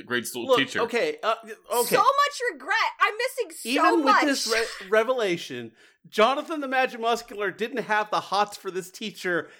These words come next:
Speaker 2: consciously. Clearly, something subconsciously, Jonathan the Magic Muscular's mighty subconscious, still had a mighty hold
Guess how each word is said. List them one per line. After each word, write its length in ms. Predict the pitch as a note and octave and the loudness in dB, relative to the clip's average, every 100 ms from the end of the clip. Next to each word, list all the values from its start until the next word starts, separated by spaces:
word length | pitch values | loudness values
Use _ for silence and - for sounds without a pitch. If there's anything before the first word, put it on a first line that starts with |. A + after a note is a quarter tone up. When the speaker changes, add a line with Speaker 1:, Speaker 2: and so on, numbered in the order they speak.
| - - | -20 -12
Speaker 2:
consciously. 1120 | - - C#4+ C4 - A3 E3+ - D3 A2+ - _ - - - | -6 0 2 0 -2 -6 -6 -8 -10 -10 -14 _ -20 -20 -14
Clearly, 1040 | - E4 F4 F#4 E4+ A#3 F3+ D3+ C3 C3 _ - | 0 2 6 6 4 2 2 2 -2 -6 _ -14
something 680 | - A#3+ B3 C4 B3 B3 - | 0 2 2 -2 -4 -6 -12
subconsciously, 1400 | - - E4+ E4+ A3+ - G3 F3 F#3 - D#3+ D3+ D3+ D3+ _ | -14 2 4 4 2 -2 -2 -2 -8 -10 -8 -8 -8 -12 _
Jonathan 600 | - A#3 C4 C4 A#3 A3 G#3 | 2 2 2 -6 -10 -8 -4
the 80 | |
Magic 320 | G#3 G#3+ G3+ G3 | 0 2 0 -2
Muscular's 500 | G#3+ G#3+ G3+ F3+ D#3 | -2 -2 -4 -6 0
mighty 320 | G3 A3 G#3+ | 2 2 -2
subconscious, 840 | - G#3+ G#3 F#3 G3+ A3 C#3+ C#3 - - | -4 -4 -2 -4 -4 -6 -8 -10 -14 -20
still 320 | - C4+ D#4+ | -6 0 4
had 160 | D#4 D4 | 6 6
a 60 | |
mighty 420 | A#3 B3 C4+ C4 A#3 | 2 2 2 2 0
hold 680 | C4 C4+ A3 E3+ D3+ D3 | 4 6 6 4 0 -4